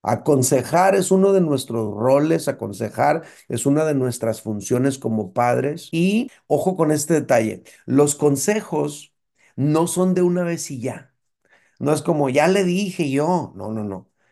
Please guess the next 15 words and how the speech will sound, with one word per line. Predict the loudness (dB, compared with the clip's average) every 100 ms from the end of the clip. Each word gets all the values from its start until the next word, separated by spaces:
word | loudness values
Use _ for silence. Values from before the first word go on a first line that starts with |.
| _
Los | -4 -2
consejos | -2 -2 -2 -2 -2
es | 0
algo | 0 -2
que | -4
nosotros | -2 -2 -4 -6 -6
tenemos | -6 -6 -6
que, | -4 -2 -2 -6 -20 _ -4
eh, | -2 0 -2 -2
hacer | -4 0 0 0 -2
una | -4 -2 -2
práctica | -4 -6 -6 -4 -4
constante | -4 -6 -4 -2 -2 -2
y | -4
repetitiva | -2 -2 -4 -8 -8 -6 -4 0 0 -2